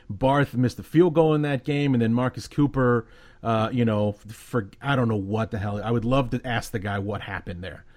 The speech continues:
You know, I really would. Like, he started slowing down at the fifteen and then stopped before he reached the goal line. And then, of course, he gets hit just hard enough for the ball to pop loose.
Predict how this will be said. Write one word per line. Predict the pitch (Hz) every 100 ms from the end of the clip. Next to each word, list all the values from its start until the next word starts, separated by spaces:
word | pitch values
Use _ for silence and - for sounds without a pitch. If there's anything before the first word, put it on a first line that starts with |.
| - -
You | 110
know, | 107
I | 104 117
really | 113 120 107
would. | 104 101
Like, | 104 104 - -
he | -
started | 139 175 175 165
slowing | - 165 156 135
down | 139 139
at | 117
the |
fifteen | 113 147 127 - 143
and | 123
then | 117 107
stopped | - - 180 151 -
before | 120 113 135 123
he |
reached | 120 123 -
the | 98
goal | 135 143
line. | 113 104 104 101 - - -
And | 131 127
then, |
of | 120 -
course, | 151 131
he | 143
gets | 127 104
hit | 135
just | 113 165 -
hard | 147 175
enough | 147 127 120
for | -
the | 110
ball | 110 131
to | 120
pop | - 113 107
loose. | 104 107 101